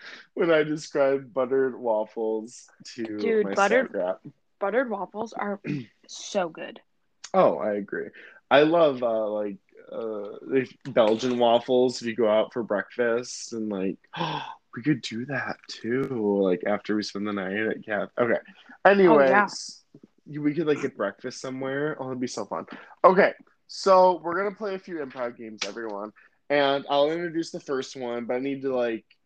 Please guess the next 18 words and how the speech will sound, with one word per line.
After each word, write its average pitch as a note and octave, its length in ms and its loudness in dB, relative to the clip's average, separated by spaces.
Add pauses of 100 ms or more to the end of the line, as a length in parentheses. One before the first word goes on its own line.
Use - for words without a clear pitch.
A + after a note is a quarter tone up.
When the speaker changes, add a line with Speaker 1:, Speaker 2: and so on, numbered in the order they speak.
(160)
Speaker 1:
confide A#2 580 -4
with A#2 140 -10
Stacey A2+ 500 -6
how G#2+ 560 -4
exactly A2+ 520 -4
we're A#2+ 200 -4
gonna B2+ 160 -2
do C3 200 2
it, B2 160 0
'cause B2+ 120 -12
we A#2+ 80 -10
kinda A#2+ 300 -10
did A2+ 240 -2
it, G#2+ 80 0
like, A2 160 0
a A2 60 -4
different F#2+ 340 -10
way. B2+ 320 6